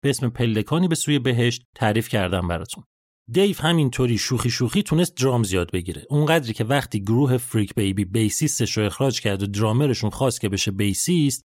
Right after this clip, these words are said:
دیو با اعتماد به نفس کامل پیشنهاد داد که به جای اینکه یه درامر جدید بیارن، خودش بشه درامر، اون وقت یه گیتاریست جدید بیارن. همین کار رو هم کردن. بعد دیدن ترکیب گروه و پست آدما به کل عوض شده،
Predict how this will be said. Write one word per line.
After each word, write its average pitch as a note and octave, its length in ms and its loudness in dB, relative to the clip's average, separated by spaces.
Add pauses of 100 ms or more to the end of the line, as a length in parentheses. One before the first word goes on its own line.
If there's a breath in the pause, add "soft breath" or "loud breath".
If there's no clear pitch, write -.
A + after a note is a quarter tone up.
(180)
دیو D#3 280 2
با A#2 160 0
اعتماد A#2 520 0
به A#2+ 100 0
نفس B2+ 280 0
کامل B2 560 2
پیشنهاد B2+ 500 0
داد G#2 180 -2
که A2 100 -4
به G#2+ 160 0
جای C3 160 2
اینکه A2+ 220 0
یه A2+ 160 4
درامر A2 460 2
جدید G#2+ 400 -2
بیارن، A#2+ 540 2 (160)
خودش D3 400 0
بشه B2+ 280 0
درامر، A2 540 2
اون B2+ 160 0
وقت F3 180 -2
یه G3 100 2
گیتاریست B2+ 600 0
جدید F2+ 380 -2
بیارن. F#2+ 300 -4 (400)
همین A3+ 240 4
کار G3+ 200 2
رو F3+ 100 2
هم C3+ 140 2
کردن. F2+ 420 -4 (420)
بعد G3 160 4
دیدن D#3+ 280 0
ترکیب C3+ 520 2
گروه C3 320 2
و A2 100 0
پست - 360 -2
آدما A#2+ 360 2
به G#2+ 240 -2
کل D3+ 220 2
عوض C3 300 0
شده، A#2+ 540 0